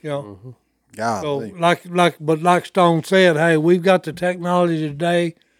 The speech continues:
Speaker 1: Talk to 'em daily if you can, if you have that opportunity. That way, at least you can share pictures, see each other, talk to each other face to face. Okay,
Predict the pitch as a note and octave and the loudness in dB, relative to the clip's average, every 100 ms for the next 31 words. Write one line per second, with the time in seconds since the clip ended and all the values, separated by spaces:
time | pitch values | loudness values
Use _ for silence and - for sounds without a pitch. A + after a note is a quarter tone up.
0 | _ _ _ _ E3 F3 F3 F3 D#3 C#3+ | _ _ _ _ 0 0 2 0 0 2
1 | E3 F3+ F3+ E3 - D3+ F3+ E3+ F3+ F3 | 4 6 6 4 2 -8 -6 -2 0 0
2 | D#3+ E3 E3 E3 D#3 D#3+ D#3 D3 C#3 E3+ | -2 -2 -2 -2 -2 0 0 -2 -6 -6
3 | E3+ E3 E3+ D#3 _ _ _ C3+ E3 E3+ | -6 -8 -10 -12 _ _ _ 0 0 2
4 | E3+ E3+ D#3 D#3 E3 D#3+ E3 D3+ D3+ C3 | 4 4 2 2 0 -2 -6 -10 -10 -10
5 | E3+ D#3 C#3 E3+ E3 F3+ D#3+ - - - | -4 -2 -2 -6 -6 -8 -8 -12 -20 -4
6 | F3+ F3 - F3+ E3 E3 - _ _ - | -2 -2 0 0 0 -4 -10 _ _ -2
7 | D#3+ D#3+ E3+ - D#3 C#3 E3 D#3+ - C3+ | -2 0 -8 -4 -4 -4 -2 -4 -4 -14
8 | - D#3+ D#3+ - _ _ _ - C#3 D#3+ | -4 -2 -4 -8 _ _ _ -20 -14 -6
9 | C#3+ D3 | -6 -6